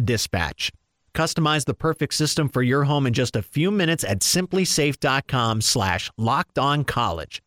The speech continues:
Save twenty percent on your SimpliSafe security system when you sign up for an interactive monitoring plan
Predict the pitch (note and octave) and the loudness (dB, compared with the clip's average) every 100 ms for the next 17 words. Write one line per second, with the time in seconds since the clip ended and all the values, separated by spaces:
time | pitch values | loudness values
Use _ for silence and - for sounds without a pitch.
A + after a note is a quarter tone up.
0 | _ - G#3 A3+ - A#3 A#3 A3 - A3+ | _ -4 -2 -2 0 0 0 0 2 2
1 | E3 B2+ C3 B2 F#3 F3+ F3 - E3+ - | 2 2 2 2 0 0 0 2 0 0
2 | C3 D#3 F3 F#3 - G3 - G#3+ A#2+ A#2 | -2 0 2 2 0 0 0 0 2 2
3 | D3 - D#3 D3+ D3 - B2+ B2+ D#3 F#3+ | 0 0 2 2 0 0 0 0 0 2
4 | G#3 D3+ D3 D3+ B2+ C#3 A3 C#4 D3+ A2+ | 2 2 0 0 2 2 2 2 2 0
5 | G#2 A2 F2+ F#2 | -2 -2 0 -2